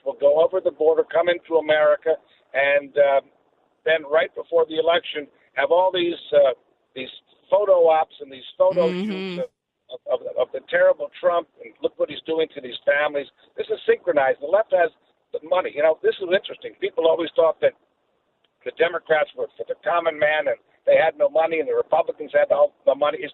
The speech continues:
Speaker 1: just the opposite, because today the money is in technology. San Francisco, it's in Hollywood. Technology out of, uh, now Brooklyn is a big hot point. They're the one, fi-, finance.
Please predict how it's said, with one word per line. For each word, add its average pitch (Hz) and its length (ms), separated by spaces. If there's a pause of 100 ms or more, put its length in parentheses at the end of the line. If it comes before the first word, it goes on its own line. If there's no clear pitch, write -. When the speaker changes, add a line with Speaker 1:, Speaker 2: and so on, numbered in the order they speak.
Speaker 1:
just 214 160
the 170 160
opposite, 190 400 (240)
because 170 320
today 208 320
the 180 80
money 190 400
is 165 160
in 147 160
technology. 175 800 (240)
San 156 240
Francisco, 180 560
it's 139 160
in 123 80
Hollywood. 180 640 (340)
Technology 156 680
out 147 160
of, 127 60 (100)
uh, 110 160 (180)
now 131 220 (180)
Brooklyn 170 360
is 156 100
a 156 80
big 160 240
hot 160 240
point. 160 240 (300)
They're 277 180
the 262 80
one, 202 220 (160)
fi-, - 180
finance. 196 560